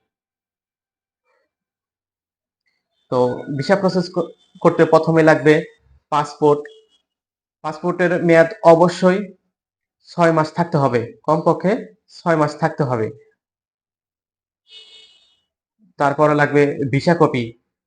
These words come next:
তো ভিসা কপির ক্ষেত্রে একটা ই হইলো অ্যাটাস্টেড লাগবে।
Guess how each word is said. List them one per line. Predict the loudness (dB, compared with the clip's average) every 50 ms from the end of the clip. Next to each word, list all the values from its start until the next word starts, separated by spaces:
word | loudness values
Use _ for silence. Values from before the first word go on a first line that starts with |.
| _ _
তো | -12 -10
ভিসা | -8 -6 -4 -4 -4 -2 -2
কপির | -2 0 0 0 0
ক্ষেত্রে | 0 -2 -2 -2 0 0 0 0 0 -2 -4 -8 _ -20 -20 _ _ _ _ _ _ _ _ _ _ _ _ _
একটা | -12 -8 -2 -2 -2
ই | 0 2 0
হইলো | 2 2 4 4 4 4 2 2 0 -6 _ _ _ _
অ্যাটাস্টেড | 2 2 4 4 2 2 0 0 0 0
লাগবে। | 0 0 0 -2 -4 -4 -6 -8